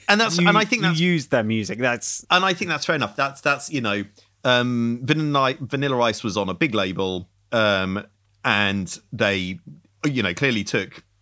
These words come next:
Speaker 1: someone else's work and made a load of money off it. I think that is fair enough.
Speaker 2: Yeah.
Speaker 1: Yeah, they should
Speaker 2: I
Speaker 1: get
Speaker 2: think
Speaker 1: some money.
Speaker 2: we can all agree, yeah, that that's the case. Um, someone who has made a record by sampling a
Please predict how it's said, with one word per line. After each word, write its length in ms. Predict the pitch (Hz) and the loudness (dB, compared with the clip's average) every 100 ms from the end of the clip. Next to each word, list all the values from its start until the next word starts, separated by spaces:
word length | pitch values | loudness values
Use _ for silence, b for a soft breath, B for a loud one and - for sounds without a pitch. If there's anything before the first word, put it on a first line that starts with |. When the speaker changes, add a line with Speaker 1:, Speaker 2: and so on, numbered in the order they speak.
| _ | _
Speaker 1:
someone 300 | - 147 110 | -2 0 0
else's 320 | 98 87 98 87 | -2 -4 -6 -4
work 160 | 87 | -4
and 60 | 98 | -4
made 100 | 90 | -4
a 40 | |
load 140 | 92 87 | -4 -2
of 60 | |
money 200 | 92 92 | -4 -4
off 140 | 82 - | -6 -6
it. 200 | 85 - b - | -6 -6 b -10
I 60 | |
think 160 | 107 110 | -6 2
that 340 | 117 98 107 - | 4 2 -2 -6
is 180 | 95 - | -8 -4
fair 200 | 92 85 | -2 -2
enough. 300 | 82 90 _ - | -6 -10 _ 0
Speaker 2:
Yeah. 200 | 214 - | 0 0
Speaker 1:
Yeah, 180 | 107 82 | -4 -4
they 120 | 87 | -4
should 120 | 85 160 | -4 -2
Speaker 2:
I 40 | |
Speaker 1:
get 40 | 175 | -2
Speaker 2:
think 120 | 87 | -4
Speaker 1:
some 80 | 80 | -8
money. 140 | 147 | -8
Speaker 2:
we 140 | 151 160 | -2 2
can 80 | 156 | 2
all 140 | 131 | 2
agree, 240 | 110 104 | 2 0
yeah, 200 | 101 98 92 - | 0 -2 -6 -12
that 300 | 113 110 85 | -4 -4 -2
that's 480 | 104 92 - - - _ _ _ _ _ | -4 -4 -8 -14 -18 _ _ _ _ _
the 80 | - | -12
case. 600 | - - 101 87 - - b b b b b 127 | -12 -10 -8 -8 -12 -14 b b b b b -2
Um, 560 | 135 139 139 139 139 B B - _ _ _ _ - _ _ _ _ _ _ - - _ _ _ - | 2 2 0 -2 -4 B B -20 _ _ _ _ -20 _ _ _ _ _ _ -20 -20 _ _ _ -4
someone 300 | - 170 165 | 0 2 4
who 380 | 151 147 139 135 | 4 4 4 2
has 340 | 131 120 113 | 0 0 0
made 160 | 127 120 | 0 2
a 60 | |
record 320 | 117 110 117 - | 0 0 -2 0
by 120 | 113 | -2
sampling 460 | - 113 104 113 | -2 -4 -4 -6
a 120 | 95 | -6